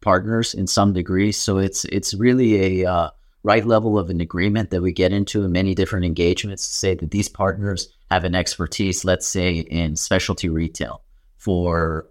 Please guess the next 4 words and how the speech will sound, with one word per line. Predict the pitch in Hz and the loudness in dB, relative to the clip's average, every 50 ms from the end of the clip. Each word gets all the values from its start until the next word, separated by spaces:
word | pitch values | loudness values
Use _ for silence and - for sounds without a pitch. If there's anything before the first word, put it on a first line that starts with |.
| - | 0
uh, | 82 82 82 71 78 71 67 67 - - - - | 2 2 2 2 0 -2 -2 -4 -8 -10 -10 -4
garments | - 95 95 101 101 104 98 90 85 - - - - - - - | 2 4 4 4 4 2 0 -2 -2 -4 -8 -8 -12 -18 -12 -6
or | - 78 85 85 80 80 | -2 -2 0 0 0 -2
jerseys | 78 - 107 104 104 98 92 - 104 92 90 92 87 - - - | -2 2 4 4 4 4 4 2 0 0 0 0 -4 -6 -10 -12